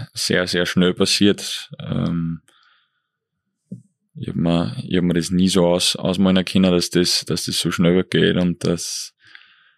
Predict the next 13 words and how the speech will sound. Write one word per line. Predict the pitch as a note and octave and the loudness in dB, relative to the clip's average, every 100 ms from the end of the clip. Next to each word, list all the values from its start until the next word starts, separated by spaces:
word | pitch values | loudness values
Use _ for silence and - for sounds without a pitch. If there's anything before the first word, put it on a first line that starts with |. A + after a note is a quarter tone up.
| _ | _
dass | - - | -14 -4
wir | E2+ | 0
dann | E2+ E2+ | 2 0
auch | E2 | 0
genau | E2+ E2+ E2+ | 0 2 2
in | F2 | 2
der | F2 | 0
Zeit, | - E2+ E2 | 0 -2 0
wo, | E2+ E2+ E2+ | 0 0 0
wo | E2 | 0
ich | F2 E2+ | 0 0
einfach | E2+ E2+ - - - | 0 -4 -6 -14 -10
aufgekommen, | - - E2+ - F2+ F2 F2+ G2+ - - - - | -10 -6 -6 -2 -2 -2 -6 -10 -10 -10 -10 -12